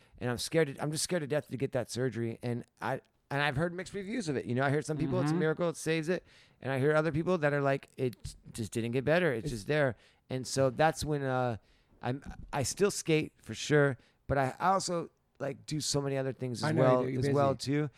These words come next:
Speaker 1: And I go in phases, you know, just like I always have, I guess, through my life. And I just,
Speaker 2: Yeah.
Speaker 1: I went on a, a couple months ago, I took off and went on a Supra tour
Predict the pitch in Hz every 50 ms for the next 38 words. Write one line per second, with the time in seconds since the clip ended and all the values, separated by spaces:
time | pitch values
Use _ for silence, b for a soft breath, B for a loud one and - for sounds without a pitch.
0 | b b b b - 143 160 165 160 190 185 151 - 175 170 156 135 - 110 95
1 | 87 - - - 127 123 131 135 131 - 165 - - 175 160 156 147 151 160 170
2 | 170 139 135 135 127 120 123 117 135 123 - - - 139 135 127 127 131 139 131
3 | 120 - - - - 120 120 - - - 302 330 302 151 117 - - 147 147 165
4 | 175 170 160 160 156 151 147 - - 87 - - 175 180 170 160 160 165 139 -
5 | - 170 160 151 - - 156 - 160 160 147 131 143 147 151 151 147 147 - -
6 | - 170 156 - 165 151 - 147 156 156 156 135 b